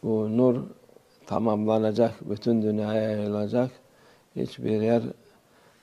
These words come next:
e, bu İslam nuru olmadan kıyamet kopmaz. O olacak, ondan sonra gene, e, e, nur,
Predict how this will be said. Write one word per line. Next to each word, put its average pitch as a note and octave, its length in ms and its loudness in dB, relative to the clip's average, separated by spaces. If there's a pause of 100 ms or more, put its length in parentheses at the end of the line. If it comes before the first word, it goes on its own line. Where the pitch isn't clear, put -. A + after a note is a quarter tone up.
e, D#3+ 100 -14 (720)
bu D3 240 -8 (1400)
İslam A2 440 -4
nuru A2 500 -2 (140)
olmadan A2 680 2 (280)
kıyamet G#2+ 460 -2
kopmaz. G#2+ 560 -4 (680)
O - 60 -12
olacak, A2+ 680 2
ondan B2 380 -2
sonra B2 340 0
gene, A2+ 300 0 (1080)
e, - 40 -8
e, F3+ 1040 -14 (2500)
nur, A2+ 300 0